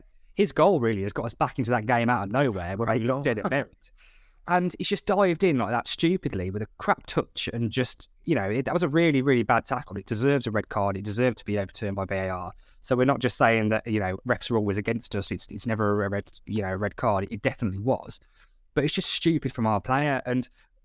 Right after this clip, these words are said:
Speaker 1: we can, we can talk about the ref all we want, but our decision making and on, on the pitch on Saturday was just, just stupid. We defended like a bunch of idiots. Like, and we, we can't blame the ref for that because if you don't take your chances and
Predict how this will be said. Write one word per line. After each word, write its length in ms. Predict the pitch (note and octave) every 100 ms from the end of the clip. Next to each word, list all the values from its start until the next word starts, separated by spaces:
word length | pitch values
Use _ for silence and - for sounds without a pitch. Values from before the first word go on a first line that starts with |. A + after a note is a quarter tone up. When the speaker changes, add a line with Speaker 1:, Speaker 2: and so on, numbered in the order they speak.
| D3
Speaker 1:
we 100 | C#3+
can, 100 | D#3+
we 60 |
can 100 | D#3
talk 220 | F3 G#3 -
about 180 | F3+
the 80 | C3
ref 280 | A2 G2 -
all 120 | A#2+
we 100 | A2+
want, 280 | A#2+ D3+ A#2
but 280 | B2+ B2 - _ _ _ _ _ _ _ _ _ -
our 120 | D#3+
decision 340 | - G3 F3
making 360 | C3+ A2+ G#2 G#2+
and 120 | G#2+
on, 160 | A#2 A#2+ - -
on 100 | B2
the 80 | A#2+
pitch 240 | C#3 -
on 60 | A#2
Saturday 380 | C3+ G2+ F#2
was 120 | F#2+ G#2+
just, 200 | A#2 -
just 260 | C3 -
stupid. 580 | - - C#3+ D3+ F3 - -
We 100 | D#3+
defended 360 | D#3 - F3 E3
like 180 | D#3 -
a 40 |
bunch 320 | C3+ C#3 -
of 80 | B2+
idiots. 440 | C3+ D3+ - - - _
Like, 260 | B2+ B2 A#2+
and 120 | B2+
we, 60 | B2+
we 140 | A#2+ C#3
can't 320 | - D#3+ C3
blame 220 | D3 C#3
the 80 | A#2
ref 220 | B2+ C3+
for 60 | -
that 220 | F2 F2+ -
because 360 | A#2 - A2+ - _ _ _
if 100 | B2
you 60 | D#3+
don't 180 | F#3+ D3+
take 140 | F3+
your 80 | B2
chances 500 | - G2 F2+ F#2 G#2
and 120 | B2